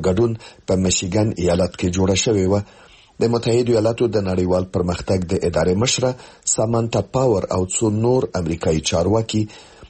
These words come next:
پرون میشیګن ته چې د دوه زره څلرویشتم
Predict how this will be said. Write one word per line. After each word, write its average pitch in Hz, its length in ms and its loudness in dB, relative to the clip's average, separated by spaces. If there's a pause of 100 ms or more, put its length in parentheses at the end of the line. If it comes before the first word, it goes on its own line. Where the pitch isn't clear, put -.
(240)
پرون 123 260 0 (220)
میشیګن 117 480 0
ته 98 120 0
چې 92 100 -4 (420)
د 117 100 0
دوه 120 160 0
زره 117 220 0
څلرویشتم 104 580 0